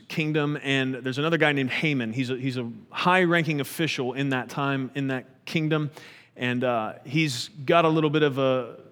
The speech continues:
superiority complex. I don't know if he was a short guy or what, but he, he had little man syndrome to some degree. He was very insecure, and he really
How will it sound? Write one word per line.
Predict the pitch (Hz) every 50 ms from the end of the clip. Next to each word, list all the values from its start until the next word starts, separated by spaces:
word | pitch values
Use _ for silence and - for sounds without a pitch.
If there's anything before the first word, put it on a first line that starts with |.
| - _ _ _ _ _ _ _
superiority | - - 151 131 - 165 160 151 143 147 160 165 165
complex. | 156 - 175 170 165 - 180 175 170 170 - -
I | 147
don't | 143 147
know | 143
if | 139
he | 135 143
was | 127 113
a | 120
short | 117 - - 160 151 151 135
guy | 143 151 147 147
or | 139 127
what, | 127 135 143 147 147 151 147 143
but | 147 131
he, | 120 135 139 135 135 127 -
he | - 139 143 135 135 123 131
had | 135 151 139 135
little | 139 151 156 156
man | 147 143 143 143
syndrome | 135 - 160 147 143 147 143 139
to | 135 123
some | - 160 151 151
degree. | 139 135 123 139 139 139
He | 135
was | 135 135 120
very | 127 147 151 147 143
insecure, | 143 139 - - 127 - - 160 151 151 156 151 147 - - - - - - -
and | 131 127
he | 156 160
really | 156 143 160 170 170 165 160 151 147 127